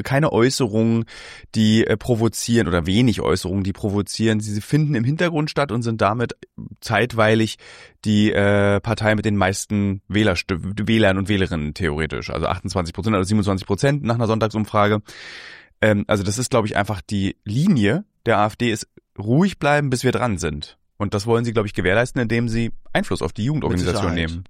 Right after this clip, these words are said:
Speaker 2: Mit Sicherheit, mit Sicherheit. Ne? Man muss sich ja natürlich klar sein, da geht's in keinster Weise darum, um Extremisten unter Kontrolle zu bringen.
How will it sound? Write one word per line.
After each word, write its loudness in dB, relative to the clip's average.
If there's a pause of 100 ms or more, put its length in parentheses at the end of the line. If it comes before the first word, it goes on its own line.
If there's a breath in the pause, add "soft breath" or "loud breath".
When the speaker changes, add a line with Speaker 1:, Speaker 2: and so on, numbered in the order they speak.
Speaker 2:
Mit 0
Sicherheit, 0
mit -2
Sicherheit. -2
Ne? 2
Man 2
muss -2
sich -6
ja 0
natürlich -4
klar 2
sein, 2
da 0
geht's -2
in -6
keinster 0
Weise 0
darum, 0
um -4
Extremisten -4
unter -2
Kontrolle 0
zu -4
bringen. -2